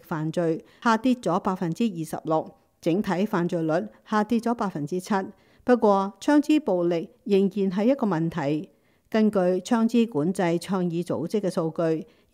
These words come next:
二零二三年首都嘅槍支犯罪率喺美國人口超過五十萬嘅城市中排行第三。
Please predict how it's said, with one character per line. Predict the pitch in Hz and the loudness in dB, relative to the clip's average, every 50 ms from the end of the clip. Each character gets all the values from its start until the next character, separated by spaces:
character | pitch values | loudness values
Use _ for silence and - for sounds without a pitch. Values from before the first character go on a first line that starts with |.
| 262 262 | 2 2
二 | 240 | 4
零 | 208 185 190 196 214 | 4 2 2 0 0
二 | 226 | -2
三 | 214 - 302 285 285 285 262 | -2 -2 0 0 2 2 2
年 | 185 156 147 139 180 | 2 2 0 -2 -4
首 | - - 175 117 139 190 | -4 -4 -2 -2 -2 -2
都 | - 240 226 233 226 | 0 2 0 2 2
嘅 | 208 185 190 185 | 0 0 0 -2
槍 | 185 - 226 226 233 | 0 0 0 0 2
支 | 226 247 233 226 | 0 0 -2 0
犯 | 226 202 160 160 156 | 0 -2 -2 -2 -2
罪 | 170 160 160 | -2 0 0
率 | 156 156 190 208 - - _ _ _ _ | 0 0 0 -2 -6 -16 _ _ _ _
喺 | - 185 214 | -2 0 0
美 | 208 196 185 | 0 0 0
國 | 185 190 175 - 160 | 0 -2 -2 -2 -4
人 | 160 143 143 | -4 -4 -4
口 | 147 - - 135 156 180 - | -4 -4 -2 0 0 0 -2
超 | - - 247 226 | -2 -2 -2 0
過 | 208 220 185 165 - - | 0 0 0 0 0 0
五 | 160 170 | -2 -2
十 | 180 - 165 | 0 0 -2
萬 | 156 165 156 156 | -2 -2 -2 -2
嘅 | 170 170 170 | -4 -4 -4
城 | - 160 139 151 | -2 -2 -4 -4
市 | - - 156 170 | -2 -4 -4 -2
中 | - 214 208 220 226 - | -2 -2 -2 -2 -4 -6
排 | - - 143 143 | -6 -4 -4 -2
行 | 156 143 139 143 | -2 -4 -4 -6
第 | - 160 160 | -4 -6 -6
三。 | 165 - 202 196 196 196 | -2 -2 0 0 0 -2